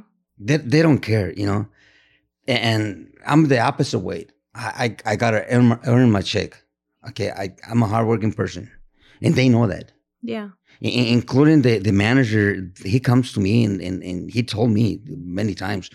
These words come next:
Speaker 1: "You are a hardworking person," and I thank for that. I thank this man for that, you know, 'cause you have to, you have to go and earn
Speaker 2: Mm-hmm.
Speaker 1: your money. And you got, it, it's like telling these people, "Look,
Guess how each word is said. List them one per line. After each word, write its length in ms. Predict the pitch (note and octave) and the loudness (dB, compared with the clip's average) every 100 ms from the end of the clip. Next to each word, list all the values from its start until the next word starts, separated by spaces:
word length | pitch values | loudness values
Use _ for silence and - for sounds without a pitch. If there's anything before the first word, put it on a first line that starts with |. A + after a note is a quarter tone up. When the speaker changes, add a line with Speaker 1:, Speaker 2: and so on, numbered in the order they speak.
| - - - _ | -20 -20 -20 _
Speaker 1:
"You 220 | A2 C3 | 2 4
are 100 | A#2 | 4
a 60 | F2+ | 0
hardworking 560 | E2+ A#2 A2+ G2+ G2+ | 0 2 4 2 0
person," 420 | - G2+ F#2 F#2 - | -2 -2 -2 -8 -8
and 180 | A2 G#2 | -2 0
I 80 | F#2+ | 0
thank 380 | - G2+ F#2+ - | -2 -4 -4 -8
for 80 | |
that. 200 | F2 E2+ - _ _ _ | -10 -10 -14 _ _ _
I 100 | G#2 | -12
thank 200 | F#2 A2+ | -2 0
this 140 | G#2 F#2+ | 0 -4
man 160 | G2+ | -6
for 100 | F#2+ | -8
that, 220 | F2 E2+ F2+ | -10 -10 -10
you 80 | |
know, 200 | F2+ F2+ - _ _ _ - _ _ | -8 -8 -10 _ _ _ -20 _ _
'cause 340 | - G#2+ - - | -2 -2 -4 0
you 120 | C3 | 2
have 300 | B2+ C#3 D3 | 2 0 -4
to, 140 | F#2+ E2+ A#2+ | -8 -8 -10
you 300 | - A2 A2+ | -8 0 2
have 200 | B2 C3 | 2 -2
to 80 | - | -4
go 380 | F2+ A#2+ C3 - | 0 2 2 -2
and 240 | A2+ G2 - _ - | -2 -2 -4 _ 0
earn 420 | D3 D3 G2+ - _ A3 | 2 4 2 -2 _ -12
Speaker 2:
Mm-hmm. 380 | G#3 G3+ G3+ B2+ | -12 -12 -10 -2
Speaker 1:
your 160 | C3+ | 0
money. 380 | A#2 F#2 E2+ - _ _ _ _ A2+ | 2 -2 -6 -12 _ _ _ _ -8
And 120 | G#2+ | 0
you 140 | B2 | 2
got, 140 | D3+ C#3 | 2 2
it, 180 | A#2 F#2+ | -2 -4
it's 180 | - A#2+ | -4 0
like 160 | C3 A2 | 0 2
telling 220 | C3+ D3 | 4 4
these 120 | C3+ | 4
people, 220 | C#3 G#2+ | 2 2
"Look, 260 | C3+ A#2 | 2 2